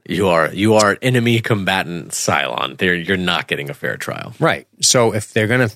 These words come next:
Speaker 2: toss you out an airlock anyway, and if you, and you, and you ever love this guy, don't betray him. It's essentially, that's the, that's the much less poetic version of what is going on here.
Speaker 1: Right. And dude, another, it's another quick moment from,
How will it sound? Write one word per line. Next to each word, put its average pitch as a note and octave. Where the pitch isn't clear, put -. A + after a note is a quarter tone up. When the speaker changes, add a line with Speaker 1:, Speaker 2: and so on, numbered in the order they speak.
Speaker 2:
toss G#2
you G#2+
out G2
an G2+
airlock F#2+
anyway, A#2
and A#2
if G2+
you, G2
and G2+
you, F#2
and G2+
you F#2+
ever G#2
love F#2+
this F#2+
guy, G#2+
don't G2
betray F2
him. D#2
It's A2+
essentially, C3+
that's C3
the, A#2
that's C#3+
the E3
much B2
less A2
poetic F#2
version F2+
of G2
what F2+
is F#2
going E2+
on D#2
here. D2
Speaker 1:
Right. -
And F2+
dude, G#2+
another, A2+
it's G#2+
another C3+
quick -
moment D3
from, G#2+